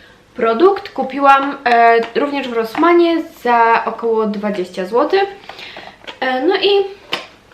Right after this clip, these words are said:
chyba dziewiętnaście dziewięćdziesiąt. E, mam tutaj w tym drugim opakowaniu dwa produkty. Pierwszy z nich jest to, e, cukrowy peeling do ust, a drugi hialuronowy wypełniacz ust. Po wykonaniu tego peelingu, e, kładziemy na usta to. I po pięciu minutach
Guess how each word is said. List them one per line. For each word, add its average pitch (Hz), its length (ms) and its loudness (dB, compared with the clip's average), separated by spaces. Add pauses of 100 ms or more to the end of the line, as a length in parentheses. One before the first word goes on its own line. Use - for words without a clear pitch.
chyba 349 120 0
dziewiętnaście 247 340 -6
dziewięćdziesiąt. 190 580 -4 (120)
E, 220 100 -2
mam 233 220 -2
tutaj 240 340 0
w - 20 -10
tym 226 280 -8
drugim 240 280 0
opakowaniu 226 380 -2
dwa 220 180 -2
produkty. 208 440 -6
Pierwszy 269 300 -4
z 240 40 -12
nich 233 140 -2
jest 220 180 -6
to, 214 180 -4 (460)
e, 226 220 2
cukrowy 294 360 0
peeling 226 360 -2
do 254 80 0
ust, 403 300 -2 (340)
a 370 100 2
drugi 294 360 0
hialuronowy 254 640 0
wypełniacz 202 640 -6
ust. - 380 -12 (720)
Po 320 100 0
wykonaniu 269 400 0
tego 202 160 -2
peelingu, 320 580 2 (440)
e, 240 320 2
kładziemy 220 560 -2
na 208 140 -6
usta 190 280 -8
to. - 180 -8 (760)
I 339 120 6
po 269 160 0
pięciu 233 400 -2
minutach 254 680 0